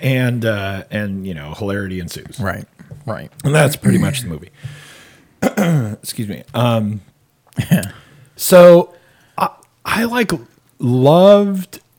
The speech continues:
Speaker 1: and at times kinda thought it was only okay, but all of my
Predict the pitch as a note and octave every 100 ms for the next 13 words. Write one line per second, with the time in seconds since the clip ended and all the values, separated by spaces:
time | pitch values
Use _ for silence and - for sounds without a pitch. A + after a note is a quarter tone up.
0 | _ _ C#3+ D3 D3 D3+ D3 D3+ D3 C#3+
1 | - _ _ _ _ _ _ _ _ _
2 | - C#3 D#3 - A#2+ C#3 C#3 C3 A#2 -
3 | - - - B2 A#2 - A#2 A2+ A2+ A2
4 | G#2+ A2+ A2+ G#2+ G2+ - A#2+ A2 G#2+ G#2
5 | - _ _ _ _ _ - A#2 C#3 C3
6 | - - E3 F3+ G3 F#3 D3+ D#3 C#3 B2+